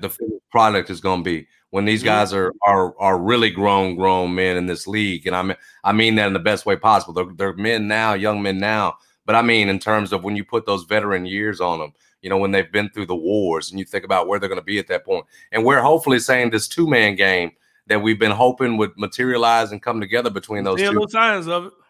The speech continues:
Speaker 1: Where, yes, it's seeing signs
Speaker 2: Mm-hmm.
Speaker 1: that, and, and that's better than nothing, better than what we've seen the last couple of years. And, and it excites me, and to think about where that could be in two, three years. Think about this. Like, Jaren Jackson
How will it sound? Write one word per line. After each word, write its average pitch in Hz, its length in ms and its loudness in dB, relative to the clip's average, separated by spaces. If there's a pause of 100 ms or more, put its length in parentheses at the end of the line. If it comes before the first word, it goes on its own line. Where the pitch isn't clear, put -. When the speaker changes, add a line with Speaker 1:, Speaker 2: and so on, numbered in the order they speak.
(300)
Speaker 1:
Where, 127 280 2
yes, 139 400 2
it's 113 140 -10
seeing 135 240 -2
signs 147 340 0
Speaker 2:
Mm-hmm. 117 140 0
Speaker 1:
that, 113 60 -2
and, 113 160 -4
and 110 140 -2
that's 127 120 -2
better 139 200 0
than 120 120 0
nothing, 123 380 -2
better 120 160 2
than 120 80 0
what 127 140 0
we've 120 120 -6
seen 131 180 -4
the 120 60 -2
last 120 280 0
couple 120 180 -6
of 110 60 -2
years. 120 440 -2
And, 107 220 -2
and 110 180 -4
it 104 100 -2
excites 131 540 -2
me, 101 240 -8 (300)
and 104 80 0
to 107 80 2
think 117 180 0
about 113 240 2
where 120 160 4
that 131 160 2
could 110 120 -4
be 107 120 2
in 101 80 -2
two, 110 160 -6
three 104 180 -6
years. 92 160 -4
Think 214 140 -4
about 120 160 0
this. 95 220 -2 (340)
Like, 113 240 2 (200)
Jaren 143 340 4
Jackson 117 680 0